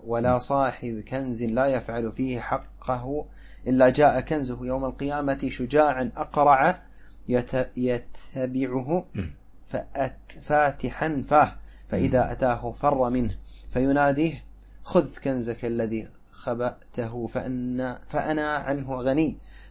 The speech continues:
Speaker 1: فإذا رأى أن لا بد له منه سلك يده في فيه فيقضم-، فيقضمها قضم الفحل". رواه مسلم.
Speaker 2: نعم، هذا أيضا حديث،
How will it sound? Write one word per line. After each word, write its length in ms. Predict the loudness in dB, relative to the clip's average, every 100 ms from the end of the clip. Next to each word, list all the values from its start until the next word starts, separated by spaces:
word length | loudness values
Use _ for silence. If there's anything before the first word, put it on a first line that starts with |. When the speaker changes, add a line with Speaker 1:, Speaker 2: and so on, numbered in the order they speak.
| 0
Speaker 1:
فإذا 320 | 2 4 6
رأى 440 | 6 6 4 2
أن 140 | 0 0
لا 300 | 0 2 4
بد 440 | 2 4 2 0 -2
له 340 | -2 0 0
منه 300 | 0 -2 -4
سلك 340 | -2 0 0
يده 540 | 0 0 0 -4 -6 -8 -4
في 220 | -4 -2
فيه 400 | 0 0 0 -4 -8 -20 -20 -8 2
فيقضم-، 720 | 4 4 2 -2 0 -2 -6 -10
فيقضمها 1300 | -2 2 2 0 -12 -6 2 4 4 0 2 0 0 -6
قضم 400 | 2 2 2 -2
الفحل". 520 | 0 0 0 -2 -4 -12 -2
رواه 260 | 4 4 4
مسلم. 400 | -4 -4 -6 -8 -14 -14 -4
Speaker 2:
نعم، 360 | -2 -2 -4 0
هذا 460 | 4 4 4 0 -4 -18 -18 -18 -18 -16 -2
أيضا 380 | 2 2 2 -2 -6 -18 -8
حديث، 500 | -2 2 2 0